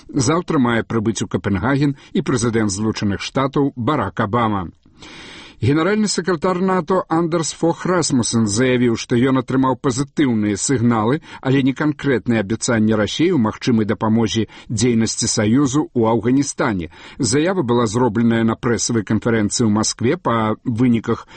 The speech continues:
ягонага трохдзённага візіту ў расійскую сталіцу. У сераду Расмусен сказаў расійскаму прэзідэнту Дмітрыю Мядзведзеву,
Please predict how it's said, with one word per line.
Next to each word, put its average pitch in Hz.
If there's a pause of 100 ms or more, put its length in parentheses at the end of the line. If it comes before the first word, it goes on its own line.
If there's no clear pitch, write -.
(180)
ягонага 120
трохдзённага 107
візіту 107
ў 165
расійскую 120
сталіцу. 117 (400)
У 156
сераду 143
Расмусен 117
сказаў 131
расійскаму 107
прэзідэнту 110
Дмітрыю 110
Мядзведзеву, 107